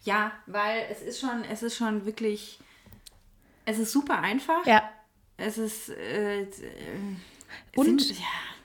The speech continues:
Speaker 1: gibt's aber doch bestimmt vorher schon was, was das abgefeiert hat. Ich kann's mir fast nicht vorstellen.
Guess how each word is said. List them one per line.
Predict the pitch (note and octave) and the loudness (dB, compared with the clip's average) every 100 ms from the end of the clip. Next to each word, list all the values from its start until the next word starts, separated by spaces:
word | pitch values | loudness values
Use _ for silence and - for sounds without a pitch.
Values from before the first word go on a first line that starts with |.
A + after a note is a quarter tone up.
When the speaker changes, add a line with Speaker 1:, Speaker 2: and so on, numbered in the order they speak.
| _ _ - | _ _ -4
Speaker 1:
gibt's | - - | -4 -4
aber | - E3 | -6 -6
doch | - | -8
bestimmt | - C#3+ - - - D#3+ C3+ | -12 -8 -6 -6 -10 -10 -10
vorher | - D#3+ D#3+ | -10 -10 -8
schon | D#3+ E3 | -6 -6
was, | D#3+ D#3+ | -6 -8
was | E3 E3 | -10 -12
das | C#3+ | -14
abgefeiert | - - F#3 D3+ D3 D3 - | -16 -16 -14 -10 -10 -10 -12
hat. | - | -16
Ich | - | -14
kann's | - D#3+ | -14 -14
mir | C3+ | -14
fast | - - | -14 -14
nicht | D3 | -14
vorstellen. | - A2 - - C#3+ - D#3 | -10 -10 -10 -8 -8 -8 -10